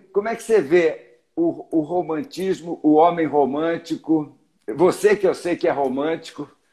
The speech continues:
apesar dos teus quase dois metros de altura.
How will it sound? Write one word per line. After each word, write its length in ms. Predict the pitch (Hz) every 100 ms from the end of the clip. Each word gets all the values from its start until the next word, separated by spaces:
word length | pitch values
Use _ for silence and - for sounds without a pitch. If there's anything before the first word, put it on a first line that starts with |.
| _
apesar 540 | - 156 175 127 175 175
dos 160 | 160
teus 220 | - 160
quase 340 | - 165 160 160
dois 240 | 151 135
metros 400 | 127 147 151 135
de 100 | 127
altura. 680 | 131 110 - 156 180 165 127